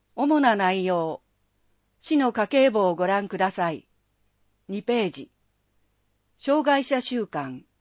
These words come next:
六ページ。十二月のイベント情報、八ページ。日立次世代モビリティフェス、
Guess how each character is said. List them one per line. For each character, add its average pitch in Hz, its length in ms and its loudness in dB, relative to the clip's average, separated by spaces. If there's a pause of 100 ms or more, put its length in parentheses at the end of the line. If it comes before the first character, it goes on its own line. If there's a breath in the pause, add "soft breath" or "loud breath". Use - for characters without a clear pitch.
(400)
六 - 300 -8
ペ 226 240 0
ー 160 40 -6
ジ。 131 220 -18 (1040)
十 262 200 0
二 285 120 2
月 277 260 0
の 254 160 0
イ 247 80 0
ベ 247 180 0
ン 254 60 -2
ト 240 140 0
情 214 300 2
報、 139 440 -10 (520)
八 - 320 -16
ペ 220 240 0
ー 139 40 -8
ジ。 - 220 -20 (1200)
日 - 180 -4
立 262 220 -2
次 185 140 -8
世 226 160 0
代 185 240 2
モ 165 160 -4
ビ 220 160 -6
リ 254 140 -2
テ 254 80 -6
ィ 226 180 -4
フ 214 80 -8
ェ 185 80 -6
ス、 - 200 -20